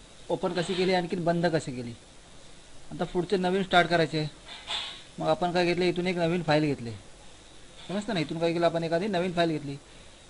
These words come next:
आता image बघायची की select कसे करायचे. मग image open करण्यासाठी काय करणार, तर इथनं एवढा बघा हा बाहेर ब्लँक area दिसतोय,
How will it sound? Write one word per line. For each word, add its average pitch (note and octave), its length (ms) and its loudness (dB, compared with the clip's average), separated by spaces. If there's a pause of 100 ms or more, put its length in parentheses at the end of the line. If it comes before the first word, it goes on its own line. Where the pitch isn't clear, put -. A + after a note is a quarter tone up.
आता - 140 -2
image F#3 360 4
बघायची F3 300 2
की F3 100 0
select E3+ 360 0
कसे E3+ 180 -2
करायचे. D#3 380 -2 (840)
मग D#3 100 -8
image F3 300 0
open F#3 200 -2
करण्यासाठी F#3+ 320 0
काय G3 140 2
करणार, F#3 360 2 (540)
तर - 180 -6
इथनं F3 280 0
एवढा F#3 240 4
बघा F#3+ 180 6
हा F#3 80 8
बाहेर D#3+ 260 6
ब्लँक D#3 360 4
area E3+ 160 2
दिसतोय, D3 360 -4